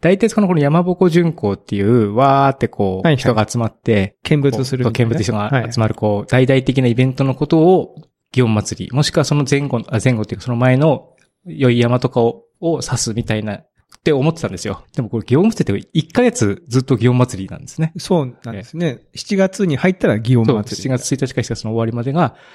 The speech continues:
Speaker 1: まあ、ずっと祇園祭と。いうことなんで、最近は僕も、「あ、祇園祭終わっちゃいましたね」って言われたら、「いや、一ヶ月です」<laughs>っていうマウントをですね、
Speaker 2: わかる。
Speaker 1: えー、積極的に取りに行く
Speaker 2: マウント、
Speaker 1: 側に。
Speaker 2: マウント取りたくなりますよね。
Speaker 1: <laughs> えー、側にね。
Speaker 2: あの、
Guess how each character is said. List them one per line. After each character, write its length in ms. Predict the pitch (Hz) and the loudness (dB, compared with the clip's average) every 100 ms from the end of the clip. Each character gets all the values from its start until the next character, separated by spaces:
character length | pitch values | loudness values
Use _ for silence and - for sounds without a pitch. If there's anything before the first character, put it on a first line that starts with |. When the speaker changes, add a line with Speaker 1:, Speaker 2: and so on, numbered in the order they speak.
| - - - | -20 -20 -6
Speaker 1:
ま 60 | |
あ、 20 | 120 | 0
ず 120 | 120 | 0
っ 20 | |
と 340 | - 104 - - - _ - | -2 -8 -10 -20 -20 _ -2
祇 100 | 107 | -2
園 60 | |
祭 280 | 101 - 95 | -2 -6 -10
と。 100 | - - - _ _ 110 | -14 -20 -20 _ _ 0
い 40 | |
う 40 | |
こ 100 | 104 | 0
と 60 | 98 | -6
な 100 | 95 | -6
ん 60 | 95 | 0
で、 280 | 143 104 - - - | 0 0 -8 -20 -8
最 160 | - 127 | -2 0
近 160 | 143 151 | 2 2
は 60 | |
僕 200 | 117 113 | 0 -2
も、 400 | 123 156 113 - _ | 0 0 -2 -10 _
「あ、 120 | 120 | -4
祇 120 | 104 131 | 2 2
園 80 | |
祭 220 | 135 131 110 | 2 2 2
終 40 | |
わ 100 | 104 | 2
っ 20 | |
ち 60 | 127 | 2
ゃ 40 | |
い 20 | 139 | 0
ま 80 | |
し 60 | 135 | 0
た 60 | 110 | 0
ね」 100 | 110 | 0
っ 40 | |
て 40 | |
言 60 | 104 | -2
わ 40 | |
れ 20 | 104 | -2
た 80 | |
ら、 120 | 117 110 | -2 2
「い 40 | |
や、 160 | 135 135 _ | 0 0 _
一 80 | 139 | -2
ヶ 80 | 143 | 0
月 240 | 113 - | -2 -6
で 80 | - | -12
す」 180 | - 254 | -6 0
<laughs> 0 | |
っ 20 | 165 330 - - 208 - - - - - 123 110 - | 2 2 2 2 2 2 2 0 0 -4 -4 -4 -2
て 80 | 120 | 2
い 160 | 139 | 2
う 40 | 113 - - - | 0 -4 -10 -2
マ 140 | 123 127 | 2 4
ウ 100 | 127 | 4
ン 80 | |
ト 140 | 123 123 | 2 2
を 60 | |
で 60 | 101 | 0
す 120 | - | -2
ね、 140 | 92 82 | -6 0
Speaker 2:
わ 140 | 123 | 0
か 140 | - 117 | 2 0
る。 200 | 117 117 | 0 -2
Speaker 1:
え 100 | 104 | -2
ー、 60 | 98 | -4
積 220 | - 113 | -6 -4
極 100 | 113 | -2
的 120 | 113 | -2
に 100 | 107 | -2
取 220 | - 117 104 | -4 -4 -2
り 60 | |
に 80 | 90 | -4
行 40 | |
く 260 | - 117 123 | 0 2 2
Speaker 2:
マ 180 | 127 117 | 2 2
ウ 80 | 120 | 4
ン 20 | |
ト、 80 | 123 | 2
Speaker 1:
側 160 | 120 117 | 2 2
に。 220 | 127 160 _ - - 135 | 2 -2 _ -4 0 2
Speaker 2:
マ 140 | 131 131 | 2 2
ウ 140 | 135 | 2
ン 60 | 135 | 0
ト 120 | 139 | 0
取 200 | 143 139 | 2 2
り 80 | 143 | 2
た 120 | 147 | 0
く 100 | 147 | 2
な 80 | 139 | 4
り 80 | |
ま 120 | 143 135 | 2 2
す 100 | 131 | 0
よ 60 | |
ね。 80 | 127 | -2
Speaker 1:
<laughs> 220 | 131 90 | -2 -6
え 0 | |
ー、 40 | - | -2
側 200 | 113 110 | 0 0
に 100 | 120 | -2
ね。 200 | 92 | -8
Speaker 2:
あ 20 | |
の、 20 | 85 | -12